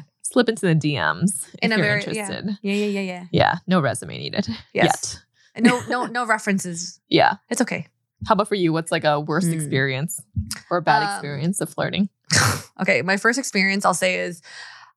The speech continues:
Speaker 2: I just moved to L A and we were at Club Metro.
Speaker 1: Oh, yeah.
Speaker 2: I know. The spot. And I was still, like, you know, in the period of trying to make new friends, and a mutual friend of ours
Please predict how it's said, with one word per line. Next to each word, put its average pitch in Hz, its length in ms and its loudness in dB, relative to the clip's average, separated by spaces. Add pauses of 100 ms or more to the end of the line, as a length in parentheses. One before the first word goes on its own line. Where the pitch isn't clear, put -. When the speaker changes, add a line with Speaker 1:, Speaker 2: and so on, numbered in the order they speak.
Speaker 2:
I 208 80 4
just 240 160 4
moved 247 100 -4
to - 80 2
L 185 160 2
A 175 340 -2
and 185 220 2
we 190 80 -2
were 190 60 2
at - 220 2
Club 208 220 0
Metro. 175 480 -2 (520)
Speaker 1:
Oh, 339 160 2
yeah. 262 260 2
Speaker 2:
I - 220 2
know. 208 460 -2 (260)
The 196 100 6
spot. 139 400 2 (400)
And 202 580 0 (100)
I 196 280 2
was 208 180 0
still, 359 160 0 (120)
like, 285 160 0
you 247 80 2
know, 240 80 -2
in 226 40 -4
the 220 60 -4
period 214 280 -4
of 190 80 -2
trying 196 200 2
to 208 60 2
make 202 120 -2
new 202 140 -6
friends, 175 400 2
and 180 120 -4
a 185 40 -4
mutual 214 300 0
friend 196 180 0
of 185 60 -4
ours 175 400 -2